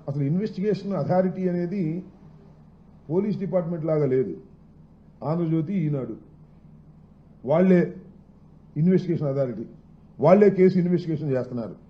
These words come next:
సింగయ్యను బలి తీసుకున్న జగన్ వాహనం.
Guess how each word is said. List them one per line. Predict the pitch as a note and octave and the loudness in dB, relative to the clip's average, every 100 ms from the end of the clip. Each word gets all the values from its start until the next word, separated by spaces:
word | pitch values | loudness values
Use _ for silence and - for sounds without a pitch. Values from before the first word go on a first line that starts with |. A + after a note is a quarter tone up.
| - - - - - - - - | -20 -20 -20 -20 -20 -20 -20 0
సింగయ్యను | - B3 C#4 C#4 C#4 | 4 4 8 10 10
బలి | B3 A3+ B3+ | 8 6 6
తీసుకున్న | C4 G#3+ A3 G3+ A3+ | 4 4 2 2 2
జగన్ | A3+ G#3 A3+ | 4 4 6
వాహనం. | G#3 F#3 D#3+ E3 E3 | 6 8 6 2 0